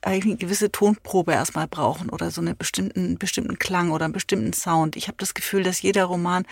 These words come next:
seine eigene Tonart oder so verlangt. Und das, was ich jetzt gemacht habe, ist, ich habe diese Erzählung praktisch in so einem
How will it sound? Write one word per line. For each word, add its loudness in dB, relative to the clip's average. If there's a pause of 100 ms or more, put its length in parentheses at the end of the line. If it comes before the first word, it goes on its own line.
(420)
seine 2
eigene 4
Tonart 4
oder -4
so -6 (140)
verlangt. -2 (680)
Und 2
das, -2
was -2
ich -4
jetzt 0
gemacht 2
habe, 2
ist, 0 (540)
ich -2
habe 6
diese 0
Erzählung 6
praktisch 0
in 2
so 0
einem 2